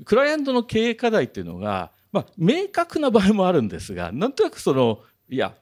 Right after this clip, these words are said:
業績が良くないんだけど、もしくは成長できてないんだけど、どこに原因があるか分からないよねと。それから、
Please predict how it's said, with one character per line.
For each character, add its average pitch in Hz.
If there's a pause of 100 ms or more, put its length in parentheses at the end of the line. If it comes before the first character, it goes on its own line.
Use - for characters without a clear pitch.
業 135
績 254
が 247
良 240
く 269
な 220
い 214
ん 185
だ 127
け 104
ど、 85
も 131
し -
く 127
は 113
成 269
長 311
で 294
き -
て 240
な 180
い 170
ん 151
だ 127
け 110
ど、 92 (320)
ど 160
こ 466
に 302
原 147
因 135
が 120
あ 117
る 107
か 92
分 87
か 170
ら 180
な 156
い 95
よ 78
ね 78
と。 - (400)
そ 165
れ 156
か 160
ら、 139